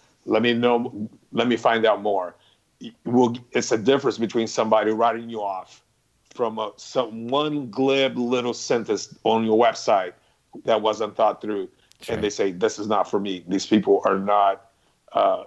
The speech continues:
Speaker 1: inclusive. They, they have a different agenda."
Speaker 2: Yeah, I, I, I couldn't agree more. And I think really what we're trying to do is we're not trying to change the hearts of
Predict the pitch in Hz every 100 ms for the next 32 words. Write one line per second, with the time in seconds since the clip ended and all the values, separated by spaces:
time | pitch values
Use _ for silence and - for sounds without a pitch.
0 | 98 - 101 117 104 104 87 101 98 95
1 | 92 101 98 95 107 98 92 95 - 104
2 | 120 95 82 92 80 78 - - 87 82
3 | _ _ 101 98 - 107 - - 113 98
4 | - 131 120 104 101 95 98 104 113 156
5 | 147 - - - _ 120 135 113 113 98
6 | 104 - 107 101 98 104 98 107 143 160
7 | - - 127 107 95 - 107 95 82 -
8 | 113 104 - - - - - - - _
9 | - 104 98 95